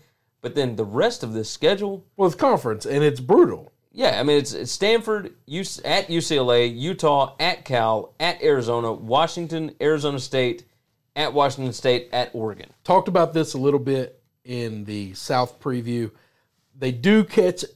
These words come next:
Speaker 2: Arizona coming off a bye. If that was at home, I would, I would find a way to get them a
Speaker 1: But see, that's the
Speaker 2: conference
Speaker 1: thing.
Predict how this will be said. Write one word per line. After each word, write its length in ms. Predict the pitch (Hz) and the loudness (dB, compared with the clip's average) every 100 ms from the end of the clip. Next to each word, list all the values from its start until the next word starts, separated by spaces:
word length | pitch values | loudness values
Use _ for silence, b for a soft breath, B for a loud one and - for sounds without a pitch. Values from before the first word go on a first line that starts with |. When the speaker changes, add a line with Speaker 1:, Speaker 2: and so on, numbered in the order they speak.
| _ - | _ 2
Speaker 2:
Arizona 800 | 165 160 139 139 135 127 120 110 _ _ _ _ _ _ _ - | 6 6 4 2 0 -2 -6 -10 _ _ _ _ _ _ _ -12
coming 200 | 135 127 | -8 -6
off 200 | 123 110 | -6 -8
a 40 | |
bye. 300 | 104 117 117 | -4 -2 -2
If 120 | 113 | -4
that 140 | 139 131 | -8 -8
was 140 | 117 | -8
at 240 | 120 131 127 | -8 -8 -8
home, 420 | 135 120 113 110 | -8 -8 -8 -10
I 80 | - | -12
would, 160 | 107 104 _ - | -12 -14 _ -12
I 80 | 127 | -10
would 140 | 120 | -10
find 340 | - - 202 190 | -12 0 2 4
a 60 | |
way 160 | 175 156 | 4 4
to 40 | |
get 120 | 147 139 | 2 -2
them 140 | 123 | -4
a 20 | |
Speaker 1:
But 80 | 160 | -2
see, 100 | 208 | 2
that's 200 | 220 113 | 4 2
the 80 | 131 | 0
Speaker 2:
conference 240 | 233 170 | -2 -2
Speaker 1:
thing. 80 | 90 | -6